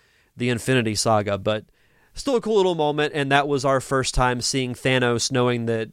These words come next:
eventually he would be coming as the big villain of these movies. Number two, Avengers: Age of Ultron, Thanos' first time with the gauntlet, saying, "Fine, I'll do it myself."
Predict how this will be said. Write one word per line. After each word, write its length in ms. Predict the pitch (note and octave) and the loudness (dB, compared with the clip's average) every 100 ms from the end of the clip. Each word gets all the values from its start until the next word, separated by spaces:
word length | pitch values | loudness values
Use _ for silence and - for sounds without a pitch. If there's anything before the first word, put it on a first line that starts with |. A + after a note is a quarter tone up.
| - | -8
eventually 580 | A#2+ B2 A#2+ B2+ A#2+ G#2 | -4 -4 -4 -4 -2 -2
he 160 | A#2+ | -2
would 180 | A2+ G#2+ | -2 -2
be 120 | A2 | -4
coming 400 | - A#2 A2 G#2+ | -2 -2 -2 -4
as 300 | G#2+ G#2 - _ _ _ _ | -4 -4 -8 _ _ _ _
the 100 | B2 | -6
big 240 | A2+ C#3 A2+ | 2 2 2
villain 480 | C3 B2 A2+ A#2 A2 _ _ _ _ _ - | 0 0 0 -4 -14 _ _ _ _ _ 0
of 180 | C3+ A#2+ | 2 2
these 200 | A2+ B2 | -2 -2
movies. 460 | A#2+ G#2+ G#2+ - _ _ _ _ _ _ _ _ - D3+ | -2 -4 -8 -12 _ _ _ _ _ _ _ _ -20 -6
Number 300 | D3+ F#3+ D#3+ | -2 0 0
two, 440 | - F3 G#3+ A3+ _ _ _ _ _ - | 0 0 0 -2 _ _ _ _ _ -4
Avengers: 560 | C3 D#3+ D#3+ E3 D3 D#3+ | 2 2 2 0 0 0
Age 200 | D3+ C3+ | -2 0
of 80 | |
Ultron, 540 | C#3 D3+ - D#3+ D#3+ D3+ | 0 0 0 0 0 -2
Thanos' 580 | D#3 C#3+ C#3 - B2+ - | 0 2 0 -2 -4 2
first 280 | C#3 A#2+ | 2 2
time 200 | C3+ C3 | 0 0
with 120 | A#2+ A2 | 0 -6
the 80 | |
gauntlet, 520 | G#2+ B2 C#3 D3 C#3 - | -2 0 2 0 -2 -2
saying, 320 | C3 A2+ G#2+ | -4 -4 -4
"Fine, 380 | - C3 C3 A#2+ | 0 2 2 0
I'll 100 | A2 | -2
do 160 | A2+ | -2
it 140 | A2 - | -4 -6
myself." 600 | A2 - E3 F3 - | -10 -4 0 0 -2